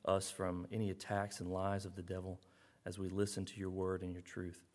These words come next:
And we pray this in Jesus' name. Amen. So this morning, as a part of my testimony, I wanna give you a little backstory on my family. It's important to,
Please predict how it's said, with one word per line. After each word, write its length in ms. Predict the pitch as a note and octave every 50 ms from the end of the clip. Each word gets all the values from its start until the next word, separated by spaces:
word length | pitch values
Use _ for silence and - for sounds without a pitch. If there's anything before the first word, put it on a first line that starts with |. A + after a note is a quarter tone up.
| _ _ _ _ _ _ _ _
And 80 | F2
we 60 | F#2+ G2
pray 220 | - G#2+ G#2 G2
this 320 | F#2+ F#2+ F#2 - - -
in 100 | F#2+ F#2
Jesus' 360 | F2 G2 G2 F#2+ F#2 F2+ - G2
name. 260 | F#2+ F#2 F2+ F2 F2 - - - -
Amen. 280 | A2+ B2 B2 A2 - - - - - - - - - _ _ - - - - - - - - - - - - - - - - - - - - - - - - - - - _ _ _ _ _ _ - - - - _ _ _ _ _ _ - - - - -
So 100 | - D#3
this 180 | D#3 - -
morning, 420 | E3 G3+ A3 G3+ D#3 D3+ E3 F3 E3 - - - - - - -
as 80 | C3 A#2+
a 40 | A#2
part 120 | E3+ E3
of 60 | D#3
my 80 | C#3+ B2+
testimony, 380 | - D3+ D3 C#3+ - C#3 C#3+
I 0 | D#3
wanna 100 | E3+ D#3+
give 100 | E3 D#3
you 100 | D3 C#3+
a 20 |
little 160 | C#3 B2+ A2+
backstory 680 | G#2 G#2 B2 B2+ C#3 D3 - - - A#2+ A2 A2 G#2+ G#2
on 80 | G2+
my 100 | G2 G2+
family. 600 | G2 - - A#2+ A2+ A2 G#2 G2 F#2 F2+ F#2 F#2 G2 - - - - - - - - - -
It's 140 | A2 -
important 560 | B2+ A#2 - - C#3 C3 B2 A#2 G#2 - - -
to, 360 | - A2 G2+ F#2+ F2+ F2 -